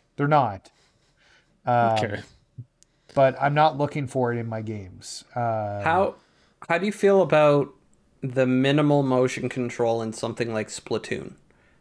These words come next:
Speaker 3: where it's just fine-tuning the aiming?
Speaker 1: Like, and maybe that's okay. Um, what is it? Um, uh, Forbidden West
Speaker 3: Some
Speaker 1: apparently does that
Speaker 3: Yeah.
Speaker 1: as well.
Speaker 3: I was gonna
Speaker 1: Um,
Speaker 3: say, some PlayStation games I know have done that.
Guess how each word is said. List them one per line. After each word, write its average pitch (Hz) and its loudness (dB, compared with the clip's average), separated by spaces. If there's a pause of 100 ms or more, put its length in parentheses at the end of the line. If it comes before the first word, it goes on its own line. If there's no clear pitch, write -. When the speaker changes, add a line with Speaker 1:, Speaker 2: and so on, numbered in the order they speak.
Speaker 3:
where 120 0
it's 117 -4
just 135 -2
fine-tuning 127 0
the 110 -2
aiming? 101 -10 (680)
Speaker 1:
Like, 190 4
and 190 2
maybe 208 2
that's 151 2
okay. 147 0
Um, 120 0
what 123 -2
is 110 -6
it? 107 -6
Um, 107 -6 (840)
uh, 120 2
Forbidden 151 2
West 139 4
Speaker 3:
Some 226 2
Speaker 1:
apparently 135 -2
does 123 -2
that 131 2
Speaker 3:
Yeah. 123 4
Speaker 1:
as 110 -6
well. 120 -2 (220)
Speaker 3:
I - -6
was 131 -2
gonna 131 2
Speaker 1:
Um, 139 4
Speaker 3:
say, 131 2
some 151 0
PlayStation 139 0
games 110 -2
I 110 -2
know 107 -2
have 104 -10
done 98 -6
that. 69 -10